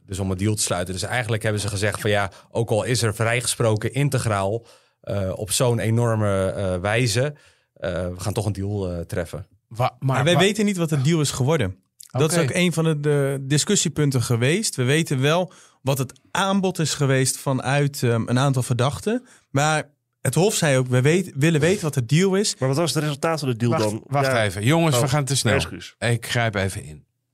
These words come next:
Speaker 2: Er wordt een deal gesloten. Maar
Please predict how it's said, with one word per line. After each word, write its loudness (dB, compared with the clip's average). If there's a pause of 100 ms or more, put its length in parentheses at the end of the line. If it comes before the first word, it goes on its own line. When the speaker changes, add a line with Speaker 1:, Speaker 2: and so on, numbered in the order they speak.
(120)
Speaker 2:
Er -4
wordt -2
een 2
deal 2
gesloten. -4 (1300)
Maar 0